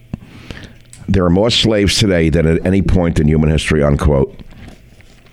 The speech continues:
Let's go back to ancient times. Ancient cultures made slaves of those captured during wars in Egypt, Babylon, Persia, Greece, China, India, Africa, and Rome. Julius Caesar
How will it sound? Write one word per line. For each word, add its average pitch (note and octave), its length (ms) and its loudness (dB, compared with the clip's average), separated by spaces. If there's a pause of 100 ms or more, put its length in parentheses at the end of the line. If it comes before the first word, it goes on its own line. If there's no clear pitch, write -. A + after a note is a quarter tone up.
(140)
Let's F2 180 -2
go A2 140 0
back F#2+ 220 0
to A2 120 -2
ancient G2 360 0
times. C2+ 500 0 (1500)
Ancient E2 320 0
cultures E2+ 440 0
made E2 220 2
slaves F2 640 2
of C#2+ 160 0
those D#2+ 240 0
captured D#2+ 460 0
during D2+ 260 2
wars D2+ 340 2
in D2+ 120 0
Egypt, D2+ 420 0
Babylon, D2 520 0
Persia, C#2+ 400 0
Greece, C#2+ 360 0
China, D2 340 0
India, C#2+ 420 0
Africa, C#2 460 -2
and C#2 140 2
Rome. D2 280 2 (540)
Julius E2 460 0
Caesar F2 480 0